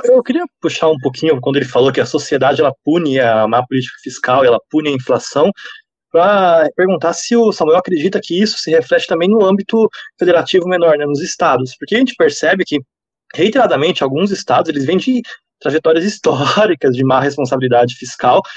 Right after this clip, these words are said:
que isso não é punido pelo voto do eleitor, que depois ele tem que ficar reiteradamente negociando posição com a União ou com o Tesouro, e que só foi alterado recentemente, a partir de dois mil e dez, com o Espírito Santo, que fez a reforma, agora com o Rio Grande do Sul, que fez a reforma,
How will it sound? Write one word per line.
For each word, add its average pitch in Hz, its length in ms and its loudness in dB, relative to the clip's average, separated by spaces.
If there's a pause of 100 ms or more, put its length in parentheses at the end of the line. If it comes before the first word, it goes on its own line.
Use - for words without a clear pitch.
(160)
que 208 100 -4
isso 190 140 0
não 262 300 4
é 165 160 4 (100)
punido 135 380 0
pelo 127 220 -2
voto 120 340 2
do 120 100 0
eleitor, 123 440 0 (300)
que - 100 -10
depois 185 260 2
ele 226 180 2
tem 185 180 2
que - 100 -4
ficar 180 280 -2
reiteradamente 160 800 2
negociando 180 500 -2
posição 143 460 0 (100)
com 165 260 4
a 143 80 4
União 139 460 2
ou 117 200 0
com 123 120 -2
o 131 40 0
Tesouro, 143 500 0 (360)
e - 60 -12
que 226 140 -4
só 294 500 2
foi - 180 0
alterado 233 540 2 (300)
recentemente, 214 760 0
a - 40 -4
partir 123 180 -2
de 156 60 0
dois 160 180 0
mil 196 80 0
e 202 40 -2
dez, 139 380 2
com - 100 -4
o 117 40 -2
Espírito 127 260 -8
Santo, 156 380 2
que - 80 -16
fez 120 120 -6
a - 40 -4
reforma, 131 580 2
agora 123 220 0
com 131 180 -4
o - 20 0
Rio - 40 -2
Grande 127 180 0
do 143 80 -2
Sul, 156 240 0
que - 80 -14
fez 127 120 -6
a 123 100 -2
reforma, 139 480 0